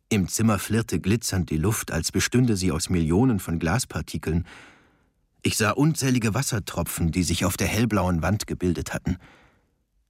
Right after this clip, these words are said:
Während ich noch diese glänzenden Tropfen bewunderte, die durch das Mauerwerk von draußen herein diffundiert sein mussten und jeden Augenblick herunterlaufen konnten, kam mir ein Verdacht. Regnete es? Aber woher dann das gleißende Licht?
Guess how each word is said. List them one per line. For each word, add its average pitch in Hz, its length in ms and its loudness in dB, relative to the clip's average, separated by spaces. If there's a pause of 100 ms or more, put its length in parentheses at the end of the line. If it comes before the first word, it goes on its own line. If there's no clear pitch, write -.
(120)
Während 151 420 2
ich - 140 -4
noch 160 140 2
diese 131 280 2
glänzenden 113 600 2
Tropfen 107 540 0
bewunderte, 101 800 2
die 98 180 0
durch 80 200 -2
das - 240 -6
Mauerwerk 107 560 2
von 85 220 -2
draußen 92 380 0
herein 98 420 2
diffundiert 107 560 0
sein 104 220 2
mussten 135 460 2
und - 240 -4
jeden 90 300 2
Augenblick 95 480 0
herunterlaufen 92 680 0
konnten, 117 480 0 (140)
kam 104 220 0
mir 117 160 2
ein 95 120 0
Verdacht. - 600 -6 (920)
Regnete 92 640 0
es? - 260 -2 (1120)
Aber 104 260 2
woher 104 300 2
dann 82 180 -2
das - 180 -6
gleißende - 500 -2
Licht? - 360 -4